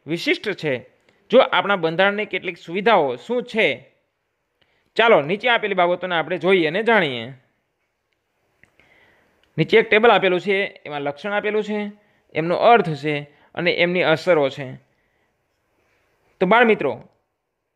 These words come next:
એ બંધારણની વિશેષતાઓમાં જોઈએ કે શાસનનું લોકશાહી સ્વરૂપ છે. ભારત દેશે સરકારની લોકશાહી શાસન પદ્ધતિ અપનાવેલી છે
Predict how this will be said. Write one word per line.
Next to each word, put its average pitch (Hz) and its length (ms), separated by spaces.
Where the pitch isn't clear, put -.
એ 202 40
બંધારણની 220 580
વિશેષતાઓમાં 208 680
જોઈએ 160 280
કે 170 160
શાસનનું 208 760
લોકશાહી 185 520
સ્વરૂપ 175 400
છે. 127 400
ભારત 180 240
દેશે 180 400
સરકારની 170 680
લોકશાહી 170 540
શાસન 160 500
પદ્ધતિ 135 380
અપનાવેલી 170 680
છે 127 140